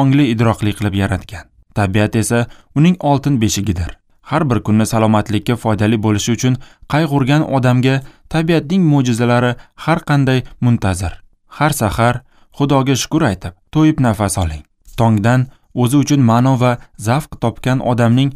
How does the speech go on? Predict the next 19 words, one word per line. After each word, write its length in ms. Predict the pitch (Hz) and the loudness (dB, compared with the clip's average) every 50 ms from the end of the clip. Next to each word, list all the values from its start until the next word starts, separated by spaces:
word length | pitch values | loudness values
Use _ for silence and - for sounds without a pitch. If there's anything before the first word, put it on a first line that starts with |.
| - - - - | -10 -18 -8 -2
fe'li 260 | - 151 156 156 160 - - | 0 2 4 4 2 2 2
keng 220 | 117 110 107 98 95 | 2 2 2 2 2
bo'ladi. 320 | 90 82 80 78 - - - _ _ _ _ - | 0 -2 -2 -4 -8 -14 -20 _ _ _ _ -6
Vujudni 400 | 117 110 110 98 110 98 113 110 92 - | -2 -2 0 0 2 2 2 0 0 0
poklash 360 | 107 104 - 113 113 113 - - | -2 -2 0 -2 -2 -2 -2 -2
ham 200 | 127 131 135 131 - - _ _ - - | -2 0 -2 -4 -6 -12 _ _ -6 0
sog' 200 | 143 156 160 151 143 139 | 0 0 2 0 0 -2
yashash 300 | 131 131 - 156 151 - - | 0 0 0 -2 -2 -2 -4
sirlaridan 600 | 151 131 135 123 113 107 107 92 110 107 104 92 | -4 -2 0 0 0 0 0 0 0 0 0 0
biridir. 360 | 101 92 95 87 - - - - - _ _ _ - | -2 -2 -2 -4 -6 -8 -12 -14 -18 _ _ _ -2
Tong 160 | - 123 143 135 139 - | 0 0 0 0 -2 -2
pallasida 540 | 104 98 95 95 92 87 - - 110 107 107 113 - - _ _ _ 135 | -2 0 0 -2 -2 -4 -4 -2 -2 0 0 -2 -6 -10 _ _ _ -4
bir 100 | 160 185 180 - | -2 -2 -2 -2
piyola 260 | 139 127 123 123 127 113 104 | -2 0 0 0 0 0 0
buloq 260 | 107 117 139 151 - - - | 2 2 0 0 -4 -6 -6
suvi 240 | 120 117 131 131 110 | -4 -2 0 -2 -2
ichishni 360 | 98 - - - 117 117 110 - - _ - | -2 -4 -4 -2 -2 -2 -4 -6 -12 _ -6
kanda 280 | - 127 120 117 117 101 - - | -4 -2 0 0 -2 -2 -2 -4
qilmang. 340 | 104 95 85 80 78 73 | -4 -4 -4 -4 -6 -10